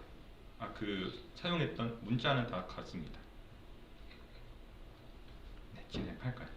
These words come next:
네. 여기서 이제 그러면은 논리니안 혹-, 혹은 코스트가, 코스트나 다이내믹 논리니안 같은 경우는 에이치제이비를 이제 코스트와 다이내믹스를 테일러 익스펜션을 통해서 알제브레 윌카티 이퀘이션을 도출해서 솔루션을 계산하게 되는데,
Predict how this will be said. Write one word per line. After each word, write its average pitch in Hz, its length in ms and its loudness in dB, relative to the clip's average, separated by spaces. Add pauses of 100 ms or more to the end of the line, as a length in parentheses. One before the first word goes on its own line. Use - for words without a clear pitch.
(140)
네. 104 120 -6 (1040)
여기서 151 380 8
이제 135 300 8
그러면은 143 420 8
논리니안 131 760 10 (160)
혹-, - 160 -2 (180)
혹은 160 380 6
코스트가, 151 640 10 (240)
코스트나 185 400 10
다이내믹 123 400 10
논리니안 151 500 12
같은 113 240 6
경우는 101 420 6 (200)
에이치제이비를 139 920 8 (460)
이제 110 280 6
코스트와 180 440 8
다이내믹스를 113 880 8 (220)
테일러 208 280 8
익스펜션을 139 520 6
통해서 139 520 8 (140)
알제브레 139 460 10
윌카티 - 380 4
이퀘이션을 113 380 6
도출해서 - 640 2
솔루션을 110 480 6
계산하게 110 500 6
되는데, 87 480 4